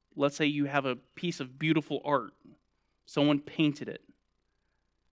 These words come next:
And you think it's very beautiful. How are you gonna treat that piece of art? Are you gonna take it home and kinda throw it across the room and let it fall on the floor and the kids walk all over it? You're gonna treat it carefully.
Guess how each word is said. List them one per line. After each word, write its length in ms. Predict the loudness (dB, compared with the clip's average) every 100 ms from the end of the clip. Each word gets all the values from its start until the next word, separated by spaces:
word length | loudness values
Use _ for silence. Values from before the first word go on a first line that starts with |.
| _ _ _ _ _ 0
And 140 | 2
you 220 | 6 4
think 200 | 6 6
it's 140 | 6 2
very 300 | 6 6 6
beautiful. 580 | 2 2 6 6 2 -8
How 240 | 4 6
are 80 | 6
you 160 | 4
gonna 140 | 2 0
treat 320 | 0 -4 0
that 200 | -2 -2
piece 200 | -4 -4
of 80 | -2
art? 240 | -2 -4 -12 _ _ _ _ _ _
Are 60 | 4
you 160 | 6
gonna 180 | 8 8
take 200 | 8 8
it 80 | 8
home 240 | 6 6
and 60 | 6
kinda 140 | 4
throw 200 | 4 6
it 60 | 6
across 280 | 6 4 2
the 80 |
room 360 | 2 4 4 2
and 120 | 6
let 120 | 6
it 60 | 6
fall 160 | 4 4
on 100 | 4
the 60 |
floor 340 | 0 0 4 4
and 80 |
the 60 | 0
kids 280 | 0 0 2
walk 240 | 0 4
all 180 | 2 4
over 320 | 0 0 0
it? 100 | 0 -4 _ _ _ _ _ _ _ _ _ _ _ _ _ _ _ _ _ _ _ _ _
You're 120 | 0
gonna 100 | 4
treat 180 | 6 6
it 60 |
carefully. 540 | 10 8 8 2 -2